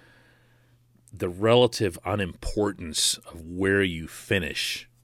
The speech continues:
in the division. Yeah, home ice is always nice. No one's gonna turn it down. But you're also not gonna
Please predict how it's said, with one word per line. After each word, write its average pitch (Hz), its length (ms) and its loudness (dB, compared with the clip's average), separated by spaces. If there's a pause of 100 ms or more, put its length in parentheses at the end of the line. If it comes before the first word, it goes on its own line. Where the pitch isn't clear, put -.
(100)
in 92 200 -6
the 82 80 -6
division. 80 680 -6
Yeah, 127 540 2
home 117 260 -4
ice 98 260 -2
is 82 120 -8
always 87 320 0
nice. 76 480 -6 (680)
No 98 140 0
one's 90 180 -2
gonna 85 180 -4
turn 92 280 -6
it - 100 -10
down. 82 420 -4 (440)
But - 120 -14 (140)
you're 120 160 4
also 123 300 4
not 98 180 0
gonna 82 280 -4